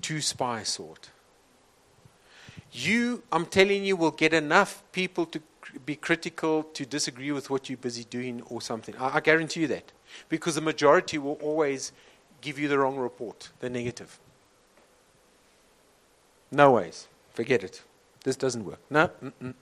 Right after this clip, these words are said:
mm, mm-mm." Depends what you tuned into is what you're gonna call to yourself as well sometimes.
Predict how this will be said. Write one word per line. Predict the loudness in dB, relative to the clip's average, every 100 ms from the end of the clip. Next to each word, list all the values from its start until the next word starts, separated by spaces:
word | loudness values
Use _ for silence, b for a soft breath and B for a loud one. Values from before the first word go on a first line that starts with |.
| -12
mm, | -10 -8 -10 -14 -16 -12
mm-mm." | -12 -6 -6 -6 -10 -16 -20 B B B B -8
Depends | -2 2 2 2 -2
what | -2 -2
you | -10
tuned | -8 -4 -4 -2
into | -4 -4 -6 -8
is | -6
what | -8 -8
you're | -6
gonna | -6
call | -6 -8 -10
to | -8 -6
yourself | -6 -4 -6 -6
as | -8
well | -4 -4
sometimes. | -6 -12 -12 -16 -16 -20